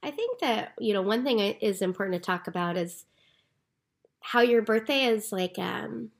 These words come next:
a threshold between last year and this year, and you really get, like, that New Year's feeling of,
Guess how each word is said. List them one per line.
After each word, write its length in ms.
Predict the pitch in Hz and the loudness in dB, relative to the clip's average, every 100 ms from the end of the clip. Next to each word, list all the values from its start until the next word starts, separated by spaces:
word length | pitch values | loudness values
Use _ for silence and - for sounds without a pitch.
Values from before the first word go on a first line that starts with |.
| _ | _
a 60 | 214 | -8
threshold 640 | - - 202 - 226 226 214 | -4 -2 -2 -2 0 0 0
between 500 | 208 208 202 190 196 | 0 2 2 2 -2
last 460 | - 170 175 - - | -2 -2 -2 -4 -2
year 80 | 208 | 0
and 140 | 190 | 0
this 260 | 185 180 - | -4 -4 0
year, 320 | 233 254 262 - - - | 2 2 -4 -12 -20 -8
and 160 | - 240 | 2 4
you 80 | 233 | 4
really 280 | 226 262 311 | 4 4 2
get, 220 | 277 - | -2 -2
like, 240 | 214 208 | -2 -2
that 200 | 196 185 | -2 0
New 260 | 190 208 226 | 2 4 6
Year's 520 | 233 208 196 185 185 - | 6 4 2 0 -4 -2
feeling 580 | 220 208 196 185 175 | 4 4 4 2 0
of, 240 | 180 180 | 0 -2